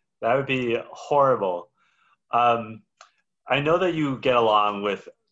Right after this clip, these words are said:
basically all of your castmates, and you're friends with a lot of them, but it also seems like you really keep your personal life separate from the challenge world. Why is that? And, like, do you find that difficult to do?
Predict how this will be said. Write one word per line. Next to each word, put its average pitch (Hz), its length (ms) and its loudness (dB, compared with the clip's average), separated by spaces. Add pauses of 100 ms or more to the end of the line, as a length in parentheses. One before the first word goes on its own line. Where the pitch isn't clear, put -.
(240)
basically 170 440 -2
all 120 180 6
of 110 80 -2
your 107 120 -8
castmates, 95 680 -6
and 98 140 -10
you're 98 100 -10
friends 135 300 -4
with 139 100 -8
a 131 40 -2
lot 110 280 2
of 107 120 -4
them, 90 220 -6 (420)
but 175 60 -6
it 196 40 0
also 226 240 0 (120)
seems 196 300 -8
like 147 240 -2 (180)
you 131 180 -8
really 143 240 -2
keep 143 360 -12
your 131 120 -8
personal 127 460 -6
life 107 360 -2 (460)
separate 123 680 -4 (100)
from 107 240 -8
the 101 80 -10
challenge 98 840 -4 (680)
world. 117 600 -2 (680)
Why 185 260 2
is 160 260 -2
that? 214 220 0
And, 131 200 -8 (220)
like, 127 240 -4
do 147 80 -12
you 147 140 -10
find 143 240 -4
that 123 140 -6
difficult 135 440 -6
to 131 80 -12
do? 127 300 -12